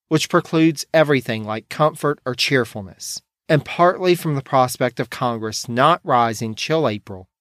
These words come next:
which Mister Randolph writes us is the general opinion. I hope we shall do as well as if Mister Epps was here, but certainly her mind would be more at ease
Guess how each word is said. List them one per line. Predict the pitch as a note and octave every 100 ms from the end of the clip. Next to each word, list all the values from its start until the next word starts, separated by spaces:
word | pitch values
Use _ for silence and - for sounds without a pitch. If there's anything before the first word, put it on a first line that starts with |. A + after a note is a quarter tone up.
| -
which | C3+ C#3+
Mister | D#3+ - E3+
Randolph | D3 C3+ B2 A#2+ -
writes | B2+ A#2+ -
us | F#2+ - - _
is | D3 C3+ -
the | A2+
general | C3 A#2 A2+ A2
opinion. | G#2+ A2+ F2+ F2 _ _ _ -
I | D3+
hope | F3 F#3+ F#3+
we | E3+
shall | E3 C3
do | C#3 C3+
as | C#3
well | A#2+ G#2 G#2 G#2
as | - D#3 E3 D3
if | C3+ C3
Mister | C3+ C3 - B2
Epps | A#2+ -
was | A2+
here, | - A#2+ F#2 - _ _ _ _
but | D3
certainly | - - D#3 E3+ E3+ D3+
her | C3
mind | A#2+ C3 C3+ C3+ A#2
would | A#2+ E3
be | D#3+ D#3
more | D3 C3 C3+
at |
ease | A2 F#2 F2 -